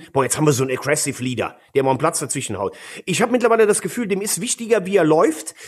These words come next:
wie er ruft in die Mikrofone, weil man hört ja alles, wie seine Frisur liegt. Aber ich seh, ich seh das nicht durch die Leistung. Und dann haben sie zu wenige,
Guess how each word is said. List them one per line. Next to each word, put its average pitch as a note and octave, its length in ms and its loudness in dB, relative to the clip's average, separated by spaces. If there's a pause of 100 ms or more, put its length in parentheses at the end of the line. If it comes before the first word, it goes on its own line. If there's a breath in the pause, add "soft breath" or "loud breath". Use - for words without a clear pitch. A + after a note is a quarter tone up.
(160 loud breath)
wie F3 220 2
er F#3+ 60 4
ruft F#3+ 420 0
in F#3 160 -2
die F3+ 80 0
Mikrofone, F3+ 600 2
weil G3 100 4
man E3 140 4
hört A#3 160 2
ja D#3 120 2
alles, F#3 260 0
wie G3+ 80 -4
seine E3 220 2
Frisur E3 420 0
liegt. C#3+ 380 -2 (360 loud breath)
Aber E3+ 240 2
ich E3 60 -2
seh, C4 340 2
ich F#3+ 240 -6
seh A3 200 0
das C#4+ 160 -2
nicht A#3 180 -2
durch G3+ 140 2
die F#3+ 80 -2
Leistung. F#3 540 0 (180)
Und - 340 0
dann G#3 140 4
haben A#3+ 140 4
sie C4 120 0
zu D4+ 240 4
wenige, C#4 400 4